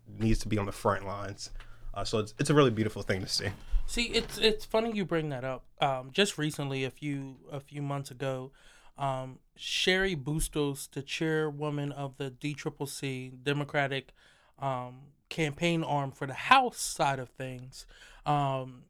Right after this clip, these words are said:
Speaker 2: she put out a directive, a policy, saying that if any,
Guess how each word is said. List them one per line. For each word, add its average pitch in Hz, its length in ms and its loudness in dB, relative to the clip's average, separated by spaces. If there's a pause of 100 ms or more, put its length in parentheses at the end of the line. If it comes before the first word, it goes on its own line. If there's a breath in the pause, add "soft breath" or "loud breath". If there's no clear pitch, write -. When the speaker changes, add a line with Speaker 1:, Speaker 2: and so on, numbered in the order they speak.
(360)
Speaker 2:
she - 240 2
put 208 200 2
out 175 200 6
a 160 60 0
directive, 143 600 2
a 135 80 -2
policy, 143 680 0
saying 135 480 -4
that 135 180 -4
if 143 140 -4 (120)
any, 208 500 2